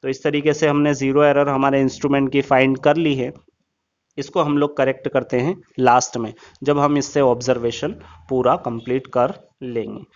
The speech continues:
तो चलिए, जितना हम लोगों को इसके बारे में जानना था हमने जान लिया। अब हम करेंगे हमारा एक्सपेरिमेंट शुरू, ऑब्जर्वेशन हम लोग स्टार्ट करते हैं। इसके लिए हमको ज़रूरत पड़ेगी ऑब्जर्वेशन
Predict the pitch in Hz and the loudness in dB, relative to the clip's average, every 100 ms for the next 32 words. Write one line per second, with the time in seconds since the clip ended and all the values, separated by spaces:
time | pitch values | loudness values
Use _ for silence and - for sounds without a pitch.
0 | _ _ - - 127 110 107 117 131 147 | _ _ -18 -10 -8 -8 -14 -10 -8 -2
1 | 160 156 147 147 151 147 147 - 139 135 | 0 0 0 0 0 0 -2 -2 -4 -2
2 | 131 127 120 117 127 143 147 143 131 131 | -2 -4 -4 -6 -4 -6 -8 -10 -8 -10
3 | 120 120 147 131 131 - - _ - 156 | -8 -6 -4 -4 -6 -8 -20 _ -2 0
4 | 151 147 147 131 127 127 160 - 127 127 | 0 -2 -2 -2 -2 -2 -4 -4 -2 0
5 | 123 120 - 131 123 147 202 - _ - | 0 -4 -8 -6 -4 -4 -6 -14 _ -12
6 | 147 117 98 _ 135 131 147 139 127 - | -8 -8 -10 _ -2 0 0 0 -2 -6
7 | 127 123 117 147 - - - - 113 107 | -8 -8 -6 -8 -8 -18 -16 -8 -6 -6
8 | - 107 - 185 - - - - - 143 | -10 -16 -14 -16 -16 -20 -14 -8 -4 -2
9 | 143 135 143 143 135 127 139 107 135 131 | 0 0 2 2 2 0 -2 -2 -2 0
10 | 139 123 120 127 123 - 165 | 2 0 0 -2 -2 -4 -6